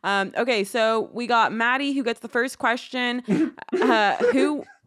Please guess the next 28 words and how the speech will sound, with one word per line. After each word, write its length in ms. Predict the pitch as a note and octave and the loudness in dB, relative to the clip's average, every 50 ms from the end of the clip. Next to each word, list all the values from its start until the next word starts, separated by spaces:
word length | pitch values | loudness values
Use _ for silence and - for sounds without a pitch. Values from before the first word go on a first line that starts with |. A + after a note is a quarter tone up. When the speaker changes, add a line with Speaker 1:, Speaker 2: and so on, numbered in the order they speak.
| _ _ _ _ _ _ _ _ _ _ - | _ _ _ _ _ _ _ _ _ _ -12
Speaker 1:
<laughs> 100 | A#3+ A3 - G#3 A3 - - _ _ _ - - - - - - _ - | -10 -8 -6 -6 -6 -6 -8 _ _ _ -20 -20 -20 -20 -20 -20 _ -4
who 280 | - C#4+ C#4 D4 D#4 | -2 0 0 0 0
won, 500 | D4 C#4 C4+ C4+ C4 C4 C4 C4 C4 C4+ C#4 - - | 0 0 2 2 2 2 0 0 -2 -2 -4 -4 -2
uh, 220 | - A#3 A#3 A3 A3 | -2 0 2 2 2
the 80 | A3 A3 | 0 -2
twenty 220 | - B3+ A#3+ A#3+ | -4 -4 -4 -2
nineteen 400 | B3 A#3+ A#3 A#3 - A#3+ A#3 A#3 | -2 -2 -4 -4 -6 -6 -8 -6
V 140 | F#3+ G#3+ G#3 | -4 -2 -2
M 160 | G#3 G#3 G#3 | -2 -2 0
A 120 | G3+ G#3 G3+ | 0 -2 -2
Video 360 | F#3+ G3 G3 G3 G3+ G3 G3 | 0 -2 -2 -2 -2 -2 -2
of 120 | F#3+ F3+ F3 | -4 -6 -8
the 80 | F#3+ | -8
Year 200 | F#3+ G#3+ C4+ D4 D4 | -6 -4 -2 -2 -2
award? 440 | D4 D4 D4 D4 C#4+ C#4+ C#4+ - | -2 0 0 0 2 0 0 -2
She 80 | - C4 | -6 -6
said 160 | - - A#3+ | -4 -4 -2
Billie 180 | G#3+ A#3 A3 G#3+ | -2 0 0 2
Eilish, 380 | G#3 G3+ G#3+ A3 A3 A3 - | 2 2 2 2 0 -2 -4
which 120 | A3 G3 - | -8 -10 -8
was 160 | F#3 F#3 F#3 | -10 -8 -8
the 80 | - F3 | -6 -4
guess 220 | F#3+ G3 A3+ - | -2 -2 -2 -4
that 120 | - E3+ | -4 -2
I 80 | E3+ F#3+ | 0 0
would 100 | F#3+ E3+ | 0 -2
have 100 | D#3+ D3 | -4 -4
given. 260 | - F3 E3 E3+ F3+ | -6 -6 -4 -6 -8